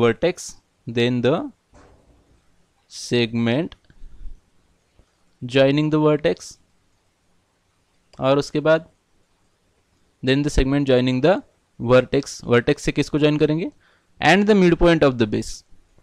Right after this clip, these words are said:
and the midpoint of the base, वो क्या होगा? And the midpoint of the base is perpendicular to the base, perpendicular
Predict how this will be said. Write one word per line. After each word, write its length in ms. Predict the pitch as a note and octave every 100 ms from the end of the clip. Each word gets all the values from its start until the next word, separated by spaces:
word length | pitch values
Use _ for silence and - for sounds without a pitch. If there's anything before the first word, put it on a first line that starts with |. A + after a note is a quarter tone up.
| -
and 380 | C3 C3 C#3 G3+ - _ _ _ _ _ _ _ _ -
the 100 | C3
midpoint 720 | C3 B2+ A#2 B2 B2 E3+ - -
of 100 | A#2
the 160 | A#2
base, 480 | A2 G2 - - - _ - - -
वो 100 | B2
क्या 180 | C#3 C#3
होगा? 380 | C#3 D3+ F#3+ - _ - - - - - _ _ _ _ _ _ _ -
And 240 | D3 A#2
the 40 | C3
midpoint 540 | A#2+ A2+ B2 C#3+ F#3+ - _ _ _ _ _ _
of 260 | A#2 A#2 A2+ A#2
the 80 |
base 560 | A2+ A2+ C3+ F3+ - - - _ _ _ - _ - C#3+
is 460 | D3 G#3+ G#3 - - - _ _ _ _ _ _ _ _ _ _ _ -
perpendicular 720 | A#2+ - B2+ B2 B2 B2 A2+
to 80 | A#2+
the 100 | C#3+
base, 400 | A#2 G#2+ - - _ - _ _ _ _ _ _ A#2
perpendicular 680 | A2 A#2 A#2 A#2+ A#2 A2+